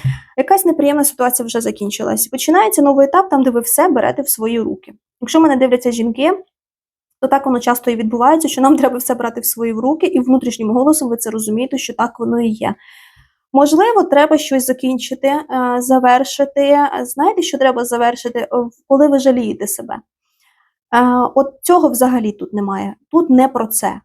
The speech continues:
В взаємовідносинах не то, що ви маєте давити і бути сильною енергетично, ви маєте в-, внутрішню силу для того, щоб змінювати багато чого і контролювати певні процеси, брати їх в свої руки, бути лідером ситуації.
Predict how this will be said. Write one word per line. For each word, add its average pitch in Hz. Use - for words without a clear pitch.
В 233
взаємовідносинах 294
не 285
то, 508
що 440
ви 359
маєте 311
давити 277
і 262
бути 240
сильною 226
енергетично, 240
ви 294
маєте 262
в-, 220
внутрішню 254
силу 320
для 220
того, 262
щоб 247
змінювати 240
багато 226
чого 240
і 262
контролювати 240
певні 226
процеси, 277
брати 240
їх 220
в -
свої 226
руки, 302
бути 262
лідером 285
ситуації. -